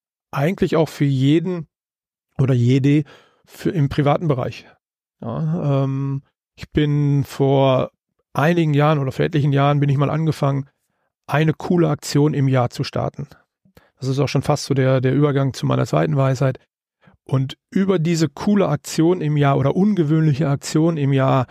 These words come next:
habe ich wahnsinnig viel neue Sachen kennengelernt, die ich, mit denen ich vorher nie was zu tun hatte. Und, ähm, ein so ein Thema ist, ich bin angefangen,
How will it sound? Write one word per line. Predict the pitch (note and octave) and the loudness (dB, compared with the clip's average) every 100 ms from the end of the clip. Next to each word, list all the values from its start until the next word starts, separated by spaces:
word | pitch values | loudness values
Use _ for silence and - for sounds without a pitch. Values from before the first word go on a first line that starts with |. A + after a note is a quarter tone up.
| - | -10
habe | - B2+ | -4 -2
ich | D3 - _ _ | -2 -4 _ _
wahnsinnig | C3+ B2 C3+ F3 F3 D#3+ D3+ | -6 -2 2 2 2 0 0
viel | - D3+ | 0 0
neue | D3+ D#3 D3+ | 2 2 2
Sachen | F3 A3+ | 0 -2
kennengelernt, | G#3 C3+ C3+ C3 C3 - - _ _ _ _ _ _ _ _ _ - | -2 -4 -4 -4 -6 -10 -16 _ _ _ _ _ _ _ _ _ -6
die | D3 D3 | -2 0
ich, | C#3+ - | 0 -4
mit | C3+ B2+ | -4 -2
denen | D#3+ | 0
ich | D3+ | -2
vorher | - E3 E3 | -2 0 2
nie | D#3+ D#3 F3 | 2 2 0
was | E3 | -2
zu | - D3 | -2 -4
tun | G3+ G3 | -2 0
hatte. | C3 C3 A#2+ | 0 -2 -4
Und, | B2+ C3 - | -4 -4 -2
ähm, | C#3+ C3 C3 C3+ - | -2 -2 -2 -2 0
ein | D3 | 0
so | F3 | 0
ein | E3 | 0
Thema | E3+ D#3+ D3+ | 0 0 0
ist, | |
ich | B2+ | 0
bin | C3+ | 0
angefangen, | C#3 E3 - D#3 D3+ | 0 0 0 0 -2